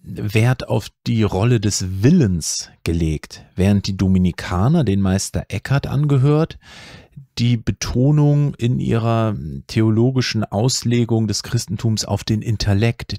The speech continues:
die Vernunft richten. Ja, also Willen bei den Franziskanern gegen Intellekt bei den Dominikanern.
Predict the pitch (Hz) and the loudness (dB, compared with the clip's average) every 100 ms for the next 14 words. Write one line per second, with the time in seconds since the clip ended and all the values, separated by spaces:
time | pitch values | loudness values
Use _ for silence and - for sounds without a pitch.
0 | - 98 - 95 101 139 139 90 - - | -4 -4 0 0 4 4 4 0 -6 -20
1 | _ - - - - 90 - - - 78 | _ -20 -20 -10 -2 -2 -4 -14 -12 -12
2 | 85 - 85 120 113 90 87 85 90 120 | -10 -4 0 2 0 -2 -2 -2 2 4
3 | 165 156 123 101 92 - 98 101 - 87 | 6 4 0 0 -2 0 -2 -2 -2 -4
4 | - 98 127 131 127 - 95 98 107 95 | -2 0 2 2 0 0 0 0 -2 -4
5 | 90 87 139 - - - - - - 107 | 0 0 0 -2 -16 -20 -20 -18 -4 0
6 | 135 135 156 120 95 - 85 85 85 82 | 2 4 4 6 2 2 -2 0 0 -2